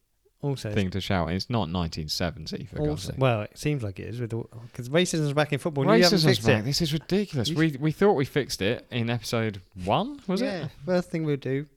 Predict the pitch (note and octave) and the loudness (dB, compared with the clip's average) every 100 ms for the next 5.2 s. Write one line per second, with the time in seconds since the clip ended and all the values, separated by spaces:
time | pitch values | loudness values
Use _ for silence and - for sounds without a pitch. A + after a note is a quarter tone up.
0 | - - _ _ - E3+ D#3 C#3 B2+ B2 | -20 -20 _ _ -8 -6 -2 -2 0 0
1 | A#2+ A#2 A#2 B2 D#3 C#3+ C3 - A2 A2 | -2 -6 -6 -2 -2 0 -4 -4 -4 -2
2 | B2 C#3+ C3+ C#3 D3 D3+ D#3 G#3 F#3+ D#3 | -2 -2 0 2 2 4 2 2 2 2
3 | A2 F#2 G2 G2+ B2+ C3 - E2+ - - | 2 0 0 0 0 -2 -2 -6 -6 -4
4 | F#2 G2+ G2 - B2 A#2 D#2+ - E2 D#2+ | -2 -2 -4 2 4 4 2 0 -2 -2
5 | - | -8